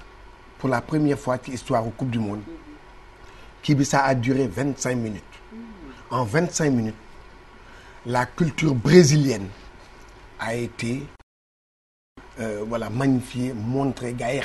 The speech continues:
xam. Xam nga Brésil dafa bari ay dëkk, ay, ay ville. Démb nag booy xoolaat,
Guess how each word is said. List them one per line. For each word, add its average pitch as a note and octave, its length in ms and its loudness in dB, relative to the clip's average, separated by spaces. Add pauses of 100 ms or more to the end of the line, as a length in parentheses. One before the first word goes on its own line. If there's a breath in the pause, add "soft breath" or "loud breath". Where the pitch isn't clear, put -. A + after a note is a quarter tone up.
xam. C#3 180 2 (880)
Xam C3 180 -2
nga D3 100 2
Brésil D3 440 2
dafa B2 200 -4
bari C3+ 320 0
ay A#2+ 140 -4
dëkk, G#2+ 160 -10 (680)
ay, C#3+ 180 4
ay C3 160 2
ville. A#2+ 240 0 (640)
Démb D#3+ 360 10
nag D#3 100 6
booy D#3 240 8
xoolaat, D3 320 6